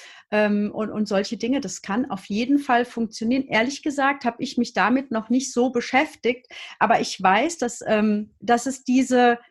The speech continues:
ähm, Schlafphasen gibt, wo man eben besonders empfänglich ist für Suggestionen. Und, ähm,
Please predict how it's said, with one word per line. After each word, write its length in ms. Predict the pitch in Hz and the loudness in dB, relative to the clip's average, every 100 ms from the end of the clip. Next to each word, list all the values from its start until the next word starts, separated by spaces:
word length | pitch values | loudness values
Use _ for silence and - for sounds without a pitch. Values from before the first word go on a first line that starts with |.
| _ _ _ | _ _ _
ähm, 580 | 196 202 196 196 196 - - | -4 -2 0 0 -2 -4 -10
Schlafphasen 960 | - 240 226 285 - - 220 220 220 214 | -8 -2 0 0 -4 -4 0 0 0 0
gibt, 200 | 233 - | -2 -4
wo 100 | 226 | -2
man 160 | 226 226 | 0 0
eben 300 | 226 226 220 | -2 -2 -2
besonders 920 | 214 214 220 254 269 262 262 269 - _ _ _ - | -2 0 2 2 4 2 -2 -6 -12 _ _ _ -2
empfänglich 920 | 240 233 - - 269 277 247 240 - | 0 0 -4 -2 0 2 0 -2 -6
ist 380 | 160 - - _ _ _ _ | -10 -10 -18 _ _ _ _
für 580 | _ - 247 254 254 262 | _ -4 2 4 2 0
Suggestionen. 1040 | 214 226 214 208 - - 214 190 156 156 - - - _ | -6 -4 -4 -4 -8 -6 -4 -2 -2 -6 -12 -20 -20 _
Und, 420 | 202 196 196 190 | -2 -2 -4 -6
ähm, 560 | - 190 190 190 185 185 | -4 -2 0 0 0 -4